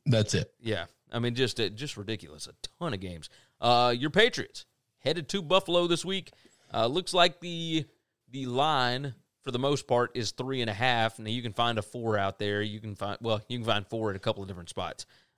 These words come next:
Speaker 2: Uh, but Bills minus three and a half here. I, the Bills haven't looked great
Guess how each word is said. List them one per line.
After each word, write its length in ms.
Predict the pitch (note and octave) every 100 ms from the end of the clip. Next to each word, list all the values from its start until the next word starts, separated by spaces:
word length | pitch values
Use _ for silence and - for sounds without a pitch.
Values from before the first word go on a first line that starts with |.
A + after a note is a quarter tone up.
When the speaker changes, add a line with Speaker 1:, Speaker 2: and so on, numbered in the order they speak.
| _
Speaker 2:
Uh, 400 | G#2 G2 G2 G2 - _ _ _ _ _ _
but 160 | A#2+
Bills 240 | C#3 B3+ F#3+
minus 240 | G#3+ A#3+
three 200 | - G3+
and 80 | G#3+
a 40 | E3
half 220 | F#3+ E3
here. 260 | G#2+ - _ _ _ _ _ _ _
I, 800 | B2 F#3+ A3 G#3 G3 F#3 D3 - _ _ _ C#3
the 60 |
Bills 240 | D#3+ E4 A3+
haven't 220 | A3+ D#3
looked 160 | D3+
great 340 | A#2 A#2 -